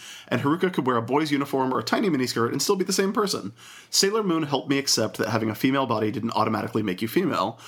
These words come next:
that there's a multitude of ways to be a woman or a man, and that neither was superior or inferior to the other. I'm forever grateful to this show for that. Keep up the great work." Uh, thank you, Segal, for writing in. We d-, we absolutely wanted to hear, uh, from,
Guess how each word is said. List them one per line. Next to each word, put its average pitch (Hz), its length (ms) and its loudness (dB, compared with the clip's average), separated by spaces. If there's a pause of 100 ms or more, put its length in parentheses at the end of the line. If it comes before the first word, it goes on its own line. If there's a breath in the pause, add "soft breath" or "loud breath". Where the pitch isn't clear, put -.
(340 loud breath)
that 143 120 4
there's 135 200 2
a 131 40 0
multitude 156 400 0
of 123 80 -6
ways 117 200 2
to 120 80 -4
be 120 80 2
a 113 40 2
woman 107 220 0
or 110 80 0
a 104 80 0
man, 101 380 -2
and 131 120 2
that 123 100 -2
neither 131 300 2
was 127 120 -2
superior 107 360 0
or 113 100 -2
inferior 98 300 -2
to 98 80 -6
the 92 120 -2
other. - 260 -4 (180 loud breath)
I'm 107 140 -4
forever 120 320 2
grateful 113 320 0
to 113 80 -6
this 110 140 0
show 98 220 0
for 98 160 -4
that. - 300 -4
Keep - 140 -4
up 127 100 -6
the - 80 -10
great 95 220 -2
work." - 320 -12 (420 loud breath)
Uh, - 160 4
thank 466 240 -2
you, - 80 2
Segal, 110 340 0
for 139 120 -2
writing 127 260 2
in. 110 280 -4
We 180 140 2
d-, - 180 -10
we 165 220 0
absolutely 165 580 0
wanted 127 380 0
to 123 80 2
hear, 117 560 0
uh, 107 420 0 (140)
from, 110 640 -2